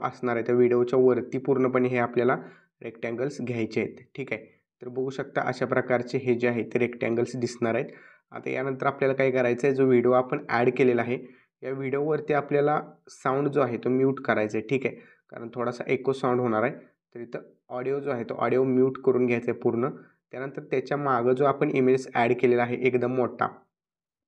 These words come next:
त्या इमेजेसवरती आपल्याला क्लिक करायचं आहे. Blending and Opacity-मध्ये जायचं आहे, या ठिकाणी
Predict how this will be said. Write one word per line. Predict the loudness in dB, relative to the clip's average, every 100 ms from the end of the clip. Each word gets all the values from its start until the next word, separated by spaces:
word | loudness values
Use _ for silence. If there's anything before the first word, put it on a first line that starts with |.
| _
त्या | -12 -8
इमेजेसवरती | -4 -2 -2 -2 -2 0
आपल्याला | 0 2 0
क्लिक | 0 -2 0
करायचं | 0 0 -2 -6
आहे. | -10 -18 _ _
Blending | -8 -6 -4 -6
and | -6
Opacity-मध्ये | -6 -2 -2 0 0 2 4
जायचं | 4 0 0
आहे, | -2 0
या | 0
ठिकाणी | 0 2 2